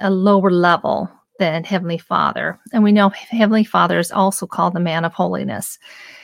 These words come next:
In Strong's Hebrew lexicon, Adam,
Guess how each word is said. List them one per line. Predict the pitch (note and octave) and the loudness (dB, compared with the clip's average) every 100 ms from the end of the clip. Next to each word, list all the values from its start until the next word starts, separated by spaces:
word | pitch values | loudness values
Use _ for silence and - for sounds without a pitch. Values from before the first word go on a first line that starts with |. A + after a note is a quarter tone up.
| - - _ _ _ _ - | -20 -20 _ _ _ _ 4
In | A3+ G#3 G#3 G3+ | 6 8 6 4
Strong's | - - B3+ B3 C4 C4 A#3+ | -4 -2 2 4 4 2 -2
Hebrew | - C4 A3+ A#3 A#3 A3 | -6 -4 -4 0 0 2
lexicon, | G#3 G#3 G3 - F#3 - E3+ E3 E3+ - - | 0 -2 -4 -8 -8 -2 -2 0 -2 -6 -2
Adam, | A#3+ D4+ A#3+ E3+ G#3 | 0 2 0 2 0